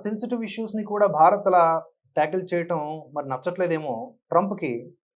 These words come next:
ఆయన రీసెంట్గా ఒక వ్యాఖ్య చేశాడు. "యుఎస్ ప్రెసిడెంట్ డొనాల్డ్ ట్రంప్ has told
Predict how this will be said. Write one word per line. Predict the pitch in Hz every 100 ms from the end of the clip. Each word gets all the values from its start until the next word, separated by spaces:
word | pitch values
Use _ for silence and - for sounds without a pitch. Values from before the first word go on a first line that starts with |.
| _ 139
ఆయన | 170 165 165 135
రీసెంట్గా | 190 208 214 180 143 202 - -
ఒక | 135
వ్యాఖ్య | 139 127 131 160 170 185
చేశాడు. | 143 120 113 92 - _ 123
"యుఎస్ | 180 226 -
ప్రెసిడెంట్ | 202 190 196 196 190
డొనాల్డ్ | 165 165 190 175 143
ట్రంప్ | 180 214 - _ _ _ -
has | 170 165 -
told | 190 220